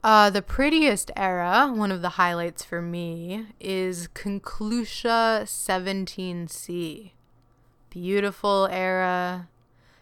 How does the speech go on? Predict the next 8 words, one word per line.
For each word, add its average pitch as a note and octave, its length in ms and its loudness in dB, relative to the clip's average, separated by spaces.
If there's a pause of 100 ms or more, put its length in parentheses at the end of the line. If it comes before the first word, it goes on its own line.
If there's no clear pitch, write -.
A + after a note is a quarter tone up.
(120)
very F#3 260 0
misty, F3+ 920 -4
ethereal, E3+ 1200 -2
lots F3 280 -6
of, E3 100 -8
like, E3 220 -6
twinkling F#3 520 -2
lights. - 760 -8